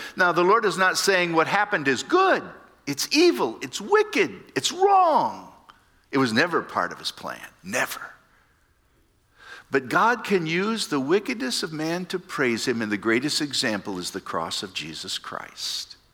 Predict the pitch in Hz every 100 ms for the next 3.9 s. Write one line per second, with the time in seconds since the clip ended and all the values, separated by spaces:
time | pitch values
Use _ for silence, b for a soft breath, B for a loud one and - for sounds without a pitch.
0 | _ _ _ _ _ _ _ _ _ -
1 | _ _ _ _ _ _ _ _ _ _
2 | _ - B B 101 110 - 117 110 104
3 | 87 - - 151 123 - 87 67